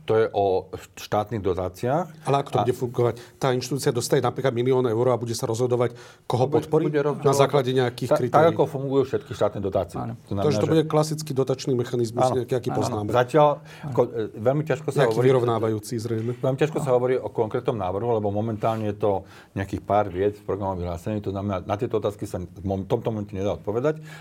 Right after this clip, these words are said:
Speaker 1: ale to, ako to bolo napísané, vyzerá, že to bude normálna agentúra štátu, ktorá rozdeľuje dotácie. Ale ja sa vrátim k tomu,
Speaker 3: Zase,
Speaker 1: čo
Speaker 3: keby to boli peniaze
Speaker 1: hovoril
Speaker 3: navyše,
Speaker 1: je
Speaker 3: tak takto tlieskame.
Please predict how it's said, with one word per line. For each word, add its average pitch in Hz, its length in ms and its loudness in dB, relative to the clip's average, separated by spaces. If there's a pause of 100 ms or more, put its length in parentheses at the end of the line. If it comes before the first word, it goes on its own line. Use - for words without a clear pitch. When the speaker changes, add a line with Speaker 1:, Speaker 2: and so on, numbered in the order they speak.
Speaker 1:
ale 98 240 -2 (400)
to, - 160 2
ako 120 220 -2
to 113 100 -2
bolo 107 160 0
napísané, 117 640 -4 (260)
vyzerá, 104 300 0
že 98 80 -4
to 101 160 -2
bude 92 320 -4 (120)
normálna 95 600 -2
agentúra 98 560 0
štátu, 90 480 -4
ktorá 87 240 -4
rozdeľuje 87 420 -2
dotácie. 82 460 -10 (340)
Ale 98 140 0
ja 101 80 2
sa 110 80 0
vrátim 123 320 2
k - 80 -4
tomu, 123 160 2
Speaker 3:
Zase, 135 240 0
Speaker 1:
čo 127 80 2
Speaker 3:
keby 160 160 6
to 165 120 0
boli 170 200 2
peniaze 147 320 2
Speaker 1:
hovoril 135 160 6
Speaker 3:
navyše, 165 480 2 (160)
Speaker 1:
je 110 160 2
Speaker 3:
tak - 160 2
takto 151 320 4
tlieskame. 123 560 0